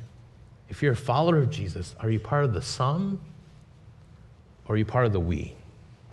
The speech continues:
The some who trust in what they can see with their own eyes, what they can hold, what they can create, what they can gain advantage of, what they can leverage, or the we who trust in the eternal King who holds all things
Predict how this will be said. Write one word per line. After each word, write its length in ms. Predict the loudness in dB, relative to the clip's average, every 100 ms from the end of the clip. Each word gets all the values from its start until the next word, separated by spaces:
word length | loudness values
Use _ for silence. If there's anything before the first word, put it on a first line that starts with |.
| -20 -20 -20 -20 -20 -20 0
The 80 | 0
some 560 | 8 8 8 6 2
who 100 | 2
trust 460 | 4 6 6 6 2
in 100 | 2
what 140 | 4
they 100 | 4
can 140 | 2 0
see 260 | 4 6
with 160 | 6 6
their 140 | 8
own 200 | 8 8
eyes, 380 | 6 4 2 0 -6 -10 2
what 140 | 6
they 80 | 6
can 140 | 6
hold, 440 | 2 4 6 8 8
what 140 | 4
they 100 | 2
can 180 | 2 0
create, 680 | 0 0 6 10 8 6 -4 -12 2
what 160 | 6
they 120 | 6 4
can 200 | 4 4
gain 220 | 4 4
advantage 540 | 2 4 6 6 8
of, 260 | 8 8 6
what 140 | 4
they 80 | 4
can 260 | 2 2 4
leverage, 680 | 4 6 6 4 0 -10 -16 -20 -20 -20 -20 -20 -20 -12 0
or 120 | 4
the 120 | 6
we 460 | 6 4 6 4 4
who 180 | 0
trust 400 | 0 0 0 0
in 120 | 0 0
the 80 |
eternal 340 | 0 0 -2 -2
King 340 | 0 0 0
who 120 | 0
holds 380 | 0 4 4 4
all 140 | 2 0
things 400 | -2 -4 -4